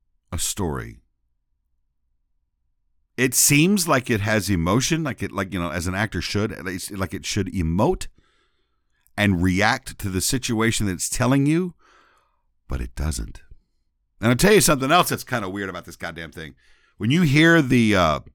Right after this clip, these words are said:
the digital narration, it doesn't breathe. There's no, <sighs> there's none of that.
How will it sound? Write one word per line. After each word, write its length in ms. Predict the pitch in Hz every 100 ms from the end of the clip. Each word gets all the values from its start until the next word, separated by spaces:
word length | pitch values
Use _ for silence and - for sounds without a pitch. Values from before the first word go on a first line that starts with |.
| _ _ -
the 140 | 107
digital 480 | 90 127 139 156 139
narration, 800 | 123 120 90 113 - 175 180 170 _ _ _ _ _ _ _ _ _ _ _ _ _ _ _ _ _ _
it 160 | - -
doesn't 460 | 139 123 90 67 -
breathe. 520 | 95 127 57 57 - _ _ _ _ _ _ _ _ _ _ _ _ _ _
There's 220 | 85 85
no, 340 | 101 92 82 - - - _ _
<sighs> 1040 | - - - - _ _ _ _ _ _
there's 140 | 90
none 120 | 131 180
of 100 | 151
that. 420 | 175 143 85